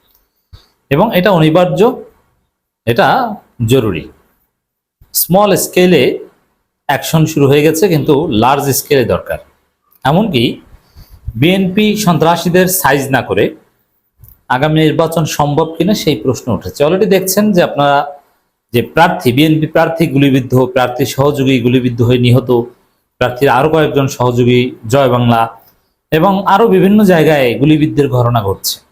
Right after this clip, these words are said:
এবং সামনে অনেক লাশ পড়বে। এবং চাঁদাবাজি হঠাৎ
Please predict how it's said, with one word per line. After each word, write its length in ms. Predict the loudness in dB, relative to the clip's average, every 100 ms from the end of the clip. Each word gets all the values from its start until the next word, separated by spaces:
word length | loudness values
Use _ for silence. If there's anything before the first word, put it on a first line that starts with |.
| _ _ _ _ _ _ _ _ _ _ _ -2
এবং 160 | 0 0
সামনে 360 | 0 -2 0 -2 -4 -12 _ -2
অনেক 200 | 0 0
লাশ 220 | 0 -2 -4
পড়বে। 260 | -8 -8 -10 -18 _ _ _ _ _ _ _ _ _ _
এবং 120 | -2 0
চাঁদাবাজি 560 | 0 0 2 2 2 0 0 -2 -2
হঠাৎ 300 | -2 0